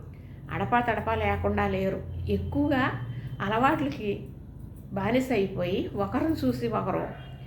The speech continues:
ఇదైపోయి, పెద్దవాళ్ళని ఎదిరించటం కానీ, రకరకాల వ్యసనాలకు అలవాటు అయిపోవటం కానీ,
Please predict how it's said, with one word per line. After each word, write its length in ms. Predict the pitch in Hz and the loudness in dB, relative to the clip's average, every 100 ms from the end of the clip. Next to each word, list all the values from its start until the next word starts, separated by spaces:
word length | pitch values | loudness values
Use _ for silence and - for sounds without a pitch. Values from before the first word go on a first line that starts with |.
| - 220 | -10 -2
ఇదైపోయి, 540 | 202 226 233 196 226 | 2 4 4 2 2
పెద్దవాళ్ళని 580 | 233 185 196 226 240 214 | 0 2 2 4 4 2
ఎదిరించటం 560 | 185 202 196 202 202 | 2 0 0 0 0
కానీ, 420 | 185 170 175 240 - - - - 220 | 0 0 0 -2 -6 -14 -20 -10 -4
రకరకాల 500 | 202 214 196 196 196 | 0 0 0 0 0
వ్యసనాలకు 480 | 190 202 220 254 214 | 0 2 2 2 0
అలవాటు 360 | 185 185 240 | 0 0 2
అయిపోవటం 500 | 240 233 208 196 190 | 0 0 -2 0 0
కానీ, 380 | 185 170 196 403 | 0 0 0 -2